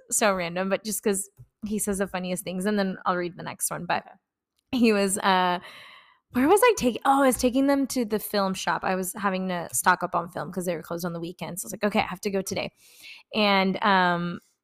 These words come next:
Speaker 1: I was asking him, or I was telling him, like, "We'll go get film, and then I can take you guys to the park, and we can play." And he was like, "Mom, I just don't have energy for that right now."
Speaker 2: Are you
Speaker 1: And it's,
Speaker 2: serious?
Speaker 1: and it's funny because I
Speaker 2: Oh.
Speaker 1: say that, like, I say that to Zach all the time. I'm like, "I just don't,"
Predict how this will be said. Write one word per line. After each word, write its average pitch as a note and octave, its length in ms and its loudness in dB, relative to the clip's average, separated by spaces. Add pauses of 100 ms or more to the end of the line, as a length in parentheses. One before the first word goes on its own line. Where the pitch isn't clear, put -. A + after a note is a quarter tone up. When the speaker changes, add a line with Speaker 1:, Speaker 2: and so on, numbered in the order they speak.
(120)
Speaker 1:
I F#3 140 4
was F#3 160 2
asking F#3 440 2
him, F3 360 -2
or A3 60 10
I G#3+ 60 12
was G#3 80 4
telling G3 240 0
him, G3 80 2
like, F#3+ 180 0
"We'll B3+ 120 6
go C#4+ 220 8
get C4+ 320 -2
film, D#4 520 4
and A#3 120 2
then A#3 100 2
I A3+ 100 2
can A#3 160 -2
take G#3+ 140 -6
you G#3+ 100 -2
guys G3 240 0
to F#3+ 60 -14
the F#3 100 -10
park, A#3 340 -2
and G3 80 -4
we F#3 80 -6
can F#3+ 160 -10
play." F3 340 -8
And F3+ 100 -6
he F3+ 100 -6
was E3+ 160 -10
like, - 200 -14 (800)
"Mom, A#3+ 240 6
I B3+ 100 6
just A#3+ 240 0
don't A3 180 4
have A#3 160 4
energy F#3 440 -2
for F#3+ 140 -2
that F3+ 200 2
right C#4+ 220 0
now." F#3+ 280 0
Speaker 2:
Are B3+ 100 2
you B3+ 120 0
Speaker 1:
And C4 100 10
it's, C4+ 160 6
Speaker 2:
serious? B3 440 4
Speaker 1:
and D#4+ 100 8
it's F4 160 4
funny D4+ 160 6
because C#4+ 240 6 (140)
I C#4+ 280 4
Speaker 2:
Oh. - 0 -
Speaker 1:
say C#4+ 400 6
that, D4 280 6
like, A3+ 160 4
I A#3 100 6
say G#3+ 220 2
that A3 180 2
to C4 100 -2
Zach G3 240 2
all A3 100 4
the G3+ 60 2
time. G#3 80 4
I'm G3+ 80 2
like, G3+ 160 0
"I G#3+ 80 0
just A#3 280 -2
don't," F#3+ 320 2